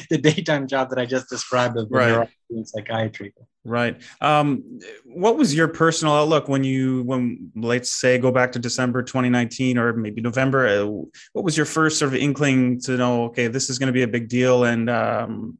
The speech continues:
Speaker 2: you know, vaccines are gonna play a big part of this? And did you have any perception of the timeline of the vaccine and that from the beginning?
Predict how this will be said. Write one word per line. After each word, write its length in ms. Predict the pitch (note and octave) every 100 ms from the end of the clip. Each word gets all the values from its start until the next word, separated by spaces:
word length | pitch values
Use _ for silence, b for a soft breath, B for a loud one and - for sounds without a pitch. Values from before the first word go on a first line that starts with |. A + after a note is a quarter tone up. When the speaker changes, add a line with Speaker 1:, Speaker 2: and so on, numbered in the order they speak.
| -
Speaker 2:
you 100 | B2+
know, 140 | B2
vaccines 580 | A#2 B2 - - C3 B2+
are 60 | B2+
gonna 160 | B2
play 300 | B2 - A#2+
a 40 | A#2
big 220 | B2 B2
part 180 | C3 B2+
of 60 |
this? 260 | B2 B2 -
And 80 | B2+
did 140 | B2+
you 80 | C3
have 180 | B2+ C3
any 300 | B2+ A#2 b b b _
perception 540 | B2 A#2+ B2 - C#3
of 80 | B2
the 60 | A#2
timeline 540 | - B2+ C3 C3+ C3
of 80 | B2
the 80 | A#2+
vaccine 540 | A#2+ A2+ - A#2+ A#2
and 100 | A#2
that 220 | A2 A#2
from 140 | - A#2
the 120 | B2
beginning? 320 | B2 B2 B2